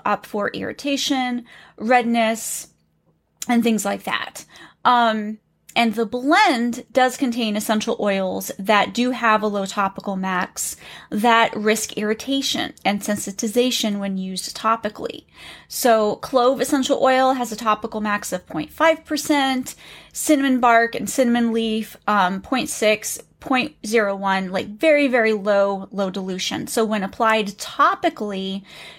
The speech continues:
you are setting either yourself up or your child up for redness and irritation and sensitivity, um, appearance of rashes around their mouth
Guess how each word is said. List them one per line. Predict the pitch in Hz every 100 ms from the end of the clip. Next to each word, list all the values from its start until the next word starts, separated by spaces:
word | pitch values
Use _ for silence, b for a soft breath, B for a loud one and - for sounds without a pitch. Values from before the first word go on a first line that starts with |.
| B
you | 208 233 262 277
are | - 226 233
setting | 233 233 214 214 208 208
either | 214 202
yourself | 190 - 196 - 254 269
up | 262 262
or | -
your | 190 190
child | - 214 208 214 -
up | 202 -
for | - - 214 196 196 196 196 B B _
redness | 226 233 233 226 -
and | 202
irritation | 294 190 - 233 220 226 208
and | - 175 160 -
sensitivity, | - 196 180 - 269 247 240 233 - -
um, | 190 185 180
appearance | - - 208 190
of | 185 208
rashes | 220 240 - 240 220 214 - B B B B
around | 220 208 202 196 190
their | 202 190 226 247
mouth | 262 269 285 285